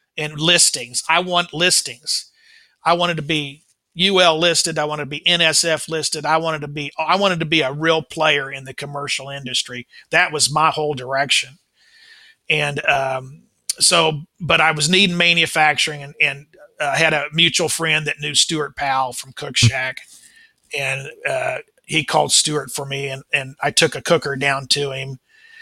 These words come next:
Now, we'd seen each other at some trade shows. I mean, I was even at the point at that time I had big, you know, rotisseries I was doing myself. And, um,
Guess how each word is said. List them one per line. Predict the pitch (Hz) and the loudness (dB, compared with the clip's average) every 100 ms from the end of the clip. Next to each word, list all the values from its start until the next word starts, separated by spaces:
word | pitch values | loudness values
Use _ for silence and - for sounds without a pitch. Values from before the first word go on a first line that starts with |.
| - _ - | -20 _ -2
Now, | 175 | 4
we'd | 214 208 | 6 6
seen | 247 262 | 6 6
each | 214 - | 4 4
other | 165 147 | 2 4
at | - | 2
some | 147 | 2
trade | - 175 185 | 4 4 4
shows. | - - - - | 0 -2 -4 -2
I | 170 | 2
mean, | 175 | 4
I | 180 247 | 6 6
was | 196 | 6
even | 208 | 4
at | 170 | 4
the | 160 | 0
point | 196 185 151 | 2 2 2
at | |
that | 170 175 - | 2 2 2
time | 151 143 | 2 4
I | 151 | 2
had | 151 143 135 - _ - - _ - | 2 2 0 -10 _ -20 -20 _ -14
big, | 127 165 147 139 _ - | 2 2 2 -4 _ -10
you | 156 | -8
know, | 139 131 127 _ _ _ _ _ _ | -6 -8 -12 _ _ _ _ _ _
rotisseries | 151 160 - 170 160 165 160 156 143 | 0 0 4 4 4 4 2 2 2
I | 151 | 2
was | 151 127 | 2 -2
doing | 151 151 | -2 -4
myself. | 143 - - 151 143 147 - _ _ - _ _ - | -2 2 2 2 -2 -4 -10 _ _ -20 _ _ -4
And, | 147 143 139 - | -2 -2 -4 -2
um, | 135 131 131 131 | -2 -2 -8 -12